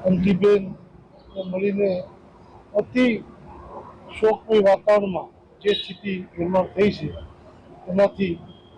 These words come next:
હું અને ભારતીય જનતા પાર્ટી અને ગુજરાતના તમામ લોકો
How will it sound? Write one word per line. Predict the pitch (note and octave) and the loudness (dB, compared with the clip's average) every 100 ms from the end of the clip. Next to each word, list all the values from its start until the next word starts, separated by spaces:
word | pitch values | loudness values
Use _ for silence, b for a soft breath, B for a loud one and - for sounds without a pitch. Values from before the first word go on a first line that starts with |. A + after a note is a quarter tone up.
| - - - - | -20 -20 -20 -12
હું | E3+ G3 A3 A#3+ - - - | -2 2 2 -2 -12 -20 -4
અને | F#3 F3+ - - - | 0 0 -2 -10 -8
ભારતીય | D#3 E3 F3+ | -2 -2 -2
જનતા | F3+ D4 - | -4 0 2
પાર્ટી | - - | 0 0
અને | G3+ F3 | -6 -6
ગુજરાતના | D#3+ F3 F3+ - E3+ D3 - _ - - | -2 0 0 0 -2 -2 -6 _ -20 -20
તમામ | - F#3 G3+ F#3 F3+ | -6 2 2 2 -2
લોકો | F#3 F3 | -8 -10